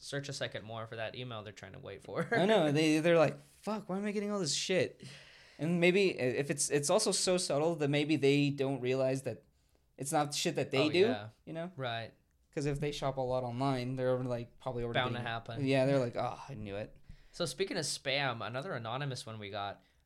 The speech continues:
Speaker 1: was, um, this person makes happy birthday posts on a person's Facebook page in order to basically flood the page with all the other friends saying, "Happy birthday," this, that, and the other. Which I, I find it really hard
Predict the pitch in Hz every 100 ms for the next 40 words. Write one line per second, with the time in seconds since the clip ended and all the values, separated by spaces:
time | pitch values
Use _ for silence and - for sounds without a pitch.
0 | _ 120 113 107 101 92 90 87 92 _
1 | 123 143 160 151 143 127 120 127 - -
2 | 139 135 127 123 123 117 - 107 107 -
3 | - - - _ _ - 120 117 127 120
4 | 117 110 - 110 113 - 143 165 165 165
5 | - - _ _ _ - 139 135 131 -
6 | 127 117 110 - _ _ 120 120 123 120
7 | 113 - - 117 110 117 107 107 107 104
8 | 104 104 - 113 110 113 107 107 104 98
9 | 95 101 101 110 107 120 117 113 - 98
10 | 95 95 98 101 117 - 113 - 107 98
11 | 98 95 - _ _ _ _ _ _ _
12 | - 247 - - - 190 240 208 175 202
13 | 170 151 156 139